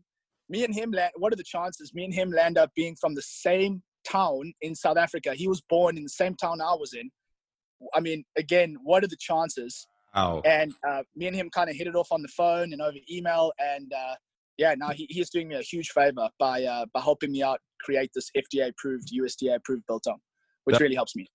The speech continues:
Speaker 2: <laughs> Yeah, that's one of those creating your own luck kind of <laughs> things right there.
Speaker 1: Right.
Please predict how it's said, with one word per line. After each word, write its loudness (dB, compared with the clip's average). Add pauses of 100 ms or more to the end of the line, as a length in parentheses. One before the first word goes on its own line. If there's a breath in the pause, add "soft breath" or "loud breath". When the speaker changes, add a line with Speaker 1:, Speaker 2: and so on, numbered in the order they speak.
Speaker 2:
<laughs> -4
Yeah, 6
that's 6
one 8
of 8
those 10 (340)
creating 8
your 8
own 8
luck 4
kind 2
of 2
<laughs> 6
things 8
right 4
there. 6
Speaker 1:
Right. 4